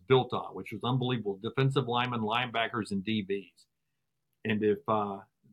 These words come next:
that's, to me, the critical part of, can he win a ring? Can he recruit the great defensive player? Because the offense will take care of itself. But the S E C, and I think the national championship inevitably,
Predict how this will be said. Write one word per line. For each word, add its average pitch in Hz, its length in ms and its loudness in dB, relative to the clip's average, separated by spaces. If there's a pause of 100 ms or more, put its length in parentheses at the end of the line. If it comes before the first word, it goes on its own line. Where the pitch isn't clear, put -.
that's, 165 440 6
to 139 80 4
me, 131 200 4
the 104 100 0
critical 117 380 2
part 113 300 2
of, 101 120 -6 (640)
can 131 140 6
he 120 80 2
win 117 180 2
a 104 80 2
ring? 104 360 0
Can 110 120 0
he 123 120 2
recruit 156 680 2 (440)
the 117 80 0
great 143 460 2
defensive 135 640 0
player? 98 560 0 (500)
Because 123 320 4
the 123 180 4
offense 151 440 6
will 107 80 -2
take 113 260 2
care 107 160 2
of 98 100 -8
itself. 98 460 -2 (440)
But 101 100 -4
the 123 140 6
S 147 180 6
E 151 100 2
C, 143 480 4 (240)
and 110 140 0
I 120 120 4
think 135 260 0
the 110 80 0
national 123 520 2
championship 113 640 -2
inevitably, 110 760 0